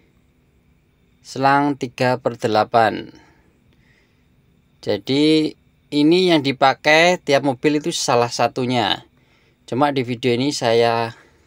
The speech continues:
kasih contoh kedua-duanya saya pasang di sini. Tapi kalau di s-,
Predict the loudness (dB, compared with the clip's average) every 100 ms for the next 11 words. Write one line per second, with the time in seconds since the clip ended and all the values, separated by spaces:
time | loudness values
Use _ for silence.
0 | -6 -6 -6 -4 -2 -2 -2 -4 -4 _
1 | _ _ _ _ _ -10 -6 0 0 0
2 | -2 -2 -4 -4 -4 -4 -6 -8 -8 -8
3 | -8 -8 -6 -6 -10 -14 _ _ -8 -6
4 | -6 -4 -2 -2 -4 -8 -8 -10